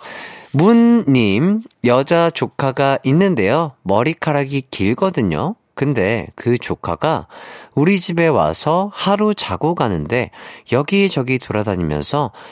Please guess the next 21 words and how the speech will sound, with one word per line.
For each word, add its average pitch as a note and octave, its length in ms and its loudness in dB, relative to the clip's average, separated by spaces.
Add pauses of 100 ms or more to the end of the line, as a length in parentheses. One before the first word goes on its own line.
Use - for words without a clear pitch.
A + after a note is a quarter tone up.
(100)
머리를 F#2 580 0
빗고 C3 640 -4
머리카락이 F2 560 -4
많이 A2 360 0
떨어져도 A#2 720 -2 (280)
치우질 G3+ 420 -2
않는 G#2+ 300 0
겁니다. G#2 580 -2 (440)
바닥에, G2+ 800 -2
침대에, D#3 680 0
화장실에 D#3+ 760 -2
떨어진 C3+ 480 -2
머리카락들. F#2+ 760 -4 (580)
조카 D3 360 0
올 A2 140 2
때마다 G#2+ 640 -2
긴 E3 280 0
머리카락 A2 500 -2
때문에 G2 360 0
스트레스를 F3+ 540 -4
받아요. D2+ 680 -4